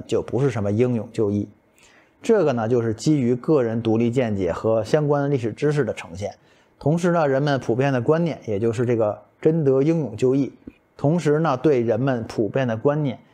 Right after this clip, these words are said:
也就是贞德英勇就义这个概念提出了批判或者挑战。民国年间的一大批知识分子，也就是公知啊，孙中山、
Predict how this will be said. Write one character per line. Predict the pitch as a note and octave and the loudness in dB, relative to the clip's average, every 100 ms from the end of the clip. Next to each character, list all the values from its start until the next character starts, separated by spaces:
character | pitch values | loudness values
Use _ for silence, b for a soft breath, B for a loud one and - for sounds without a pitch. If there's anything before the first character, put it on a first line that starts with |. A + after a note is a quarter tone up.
| b | b
也 | - G#2 | -4 0
就 | A#2 | 0
是 | B2+ A2 | 0 0
贞 | - D#3+ D3+ | 0 2 2
德 | C3 C#3+ | 2 0
英 | E3 F3 F#3 | 0 0 0
勇 | A#2+ G#2+ | -6 0
就 | C#3+ D3 | 0 2
义 | E3 | 0
这 | A2+ G#2+ | 0 -2
个 | |
概 | A#2 A#2 | 0 -2
念 | G#2 F#2 | -4 -10
提 | - A2+ | -10 -4
出 | A2 B2 | -2 -2
了 | G2 | -4
批 | - C#3+ C#3 | -4 -2 0
判 | B2+ | -2
或 | A2+ A#2 | -4 -4
者 | |
挑 | A#2 - - | -4 -10 -6
战。 | A2 - _ _ _ _ _ | -6 -6 _ _ _ _ _
民 | C3 F3 F#3 | 0 2 2
国 | D#3+ | 0
年 | C#3 B2+ | 0 0
间 | C3 B2+ | 0 0
的 | A2 F#2 | 0 -2
一 | A2+ | -2
大 | C#3+ G2 | -2 -2
批 | - C3 | 0 0
知 | B2+ C3 | 0 -2
识 | B2 | 0
分 | C3 G2 | -2 -2
子， | F#2 - | -6 -10
也 | F2+ | -8
就 | G#2 | -8
是 | G2 | -8
公 | F#2+ B2 | -4 -4
知 | A#2+ C#3 - _ _ _ _ | -2 -4 -4 _ _ _ _
啊， | A2+ G2+ | -12 -10
孙 | - C3 | 0 0
中 | C3+ C3+ | 0 0
山、 | C#3+ C3+ | -2 -2